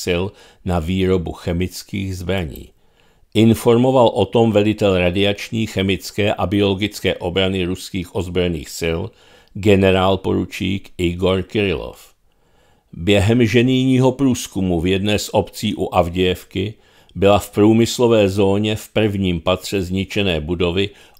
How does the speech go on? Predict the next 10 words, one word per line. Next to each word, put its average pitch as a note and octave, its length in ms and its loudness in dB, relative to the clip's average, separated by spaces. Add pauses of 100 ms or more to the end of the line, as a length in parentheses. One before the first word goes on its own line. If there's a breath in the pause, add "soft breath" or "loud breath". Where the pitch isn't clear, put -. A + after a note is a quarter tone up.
„Objevena G2+ 580 4
laboratoř F2+ 680 -2
s - 100 -12
chemickým F2 680 -4
vybavením,“ D2 760 -6
uvedl F2 360 -4
generál E2 460 -4
poručík F2+ 600 -10
na F#2 120 -6
briefingu. C#2+ 600 -12